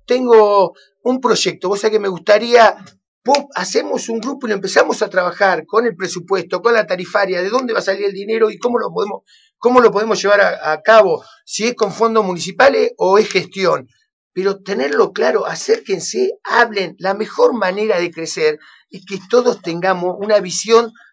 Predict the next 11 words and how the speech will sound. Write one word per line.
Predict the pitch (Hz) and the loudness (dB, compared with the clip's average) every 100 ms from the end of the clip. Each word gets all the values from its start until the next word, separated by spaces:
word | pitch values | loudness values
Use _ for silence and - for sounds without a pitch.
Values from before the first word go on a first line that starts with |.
| - | -10
de | 180 175 | -6 -6
progreso, | 170 170 165 233 - 180 | -4 -4 -2 -2 -2 -4
de | 160 - | -4 -8
crecimiento, | 165 156 170 208 214 175 240 - | -12 -10 -8 -4 -4 -4 -10 -10
y | 170 185 | -8 -6
empieza | 180 190 233 247 190 | -6 -10 -6 -4 -4
sobre | 175 165 | -4 -8
la | 156 | -6
base | 151 185 202 180 147 _ _ _ | -2 -2 -2 -10 -12 _ _ _
del | 123 143 | -8 -6
respeto. | 131 - - 120 - - | -6 -12 -8 -8 -10 -20